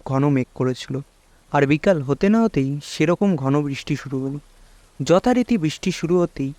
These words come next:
আমাদের খেলা বন্ধ। আমরা অর্থাৎ আমাদের তিন বন্ধুর এক ছোট্ট দল, তাতে আছি আমি,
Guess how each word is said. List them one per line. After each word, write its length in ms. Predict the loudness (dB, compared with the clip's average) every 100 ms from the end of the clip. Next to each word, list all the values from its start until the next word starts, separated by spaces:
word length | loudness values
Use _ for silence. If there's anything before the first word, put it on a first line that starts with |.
| -2
আমাদের 340 | 2 2 2 0
খেলা 240 | 2 2
বন্ধ। 340 | 2 -2 -4 -8 _ _ _ _ _ 0
আমরা 380 | 4 4 2 0
অর্থাৎ 400 | -2 _ -4 -4 _ _ -2
আমাদের 320 | 0 2 -2 _
তিন 240 | -2 0 2
বন্ধুর 300 | 2 2 2
এক 140 | 0 _ -4
ছোট্ট 300 | -4 _ 2
দল, 280 | 2 -6 -10 _ -20 _
তাতে 280 | -2 2 2
আছি 240 | 2 0
আমি, 280 | 2 2 0